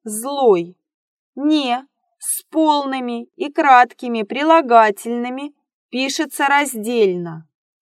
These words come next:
Первое. Если в предложении есть противопоставление с союзом «а». Второе.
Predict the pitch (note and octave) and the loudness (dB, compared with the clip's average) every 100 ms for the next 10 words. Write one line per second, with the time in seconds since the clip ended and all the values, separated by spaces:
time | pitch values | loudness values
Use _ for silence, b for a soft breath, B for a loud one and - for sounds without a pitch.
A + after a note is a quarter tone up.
0 | _ C#4 D4 B3+ F#3 E3+ E3 E3 _ _ | _ -2 -2 0 -2 -4 -6 -12 _ _
1 | _ _ - G#3 C#4+ F#4+ F4 E4 - C#4 | _ _ -12 -4 2 2 2 -2 -4 -8
2 | B3+ B3+ B3 G#3 G#3+ G3 G3 G#3+ A#3+ C#4+ | 0 2 2 2 2 4 2 -4 -8 -10
3 | _ _ _ G3+ A#3+ E4+ A4 - - C#4+ | _ _ _ -8 0 2 2 -6 -6 -4
4 | D#4 D4+ B3 A#3 A#3 - A3 G3+ G#3+ A#3 | -2 2 0 2 0 2 0 2 0 -2
5 | C4 C#4+ D4+ D#4+ - A#3+ G#3 G#3 A3+ A3+ | -2 -6 -6 -6 0 2 2 0 -2 0
6 | A#3 A#3+ _ _ G#3+ G#3 E3+ E3 _ _ | 0 0 _ _ 2 4 2 -6 _ _
7 | _ _ _ _ _ _ _ _ _ _ | _ _ _ _ _ _ _ _ _ _
8 | _ _ _ _ _ _ _ _ A#3+ D#4 | _ _ _ _ _ _ _ _ 6 6
9 | F4+ D4 A#3+ A3 | 6 2 0 -2